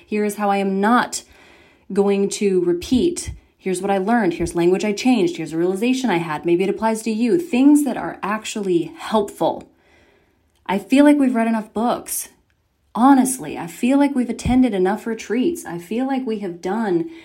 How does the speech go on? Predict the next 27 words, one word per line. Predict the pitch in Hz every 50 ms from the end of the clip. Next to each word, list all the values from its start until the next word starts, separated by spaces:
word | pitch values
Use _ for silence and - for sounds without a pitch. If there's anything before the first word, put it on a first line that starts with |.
| - _
the | - 190
due | 175 175 - 240 254 247
diligence | 196 - 196 202 226 254 240 185 - 165 156 151 156 147 -
of | - - 180 175 175 170 165 165 170 - - - _ _ _ _ -
the | 180 170 202 190 185 185 180 180 175 170 175 - - _ _ _ _ _ _ -
journaling | 196 180 170 165 - 208 226 247 277 277 262 233 196 175 165 165 160
and | 160 156
the | 151 156
vision | 156 156 156 180 240 254 247 269 262 233
boards | 185 170 160 156 156 147 -
and | 160 160
the | 160
meditation. | 165 175 180 185 185 180 - - 233 254 285 294 285 - 175 165
We | 180 208
have | 220
meditated | 208 202 233 262 285 269 - 214 202 196 180
our | 165 160
freaking | 160 - - - 254 262 - 226 190 180 156 - - - - _ _ _ _ _ _ _ _ _ _ _ _ _ -
eyes | 196 226 262 285 294 254 196
out. | 180 170 - 143 120 - - - - - _ _ _ _ _ _ _ _ _ _
And | 202 196 190 185 190 190 185 175 - - - _ _ -
some | - - - - 247 254 285 294
of | 311 320 247
you, | 220 185 170 165 160 160 165 175 202 208 - -
I'm | - 208 226 240 247 240 226
not | 202 185 185 208 226
helping | 196 - - 254 277 277 - 165 151 - - - -